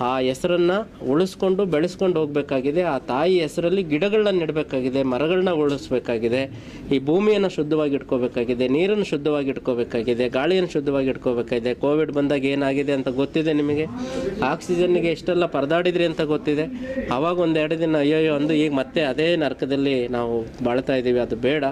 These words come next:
ತಿಮ್ಮಕ್ಕ ಅವ್ರನ್ನ ನಾವು ಅವರ ಬದುಕಿನ ದಾರಿಯಲ್ಲಿ ನಡೆಯೋಣ ಅಂತ ಹೇಳ್ತಾ,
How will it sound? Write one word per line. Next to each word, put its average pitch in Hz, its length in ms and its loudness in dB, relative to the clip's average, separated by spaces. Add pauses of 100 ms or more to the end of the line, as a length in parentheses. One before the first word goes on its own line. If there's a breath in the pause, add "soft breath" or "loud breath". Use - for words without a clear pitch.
(380 loud breath)
ತಿಮ್ಮಕ್ಕ 143 340 0
ಅವ್ರನ್ನ 127 280 2 (560 loud breath)
ನಾವು 120 380 2
ಅವರ 113 320 -2
ಬದುಕಿನ 127 540 -2
ದಾರಿಯಲ್ಲಿ 120 540 0
ನಡೆಯೋಣ 123 400 2
ಅಂತ 113 160 -4
ಹೇಳ್ತಾ, 127 380 -2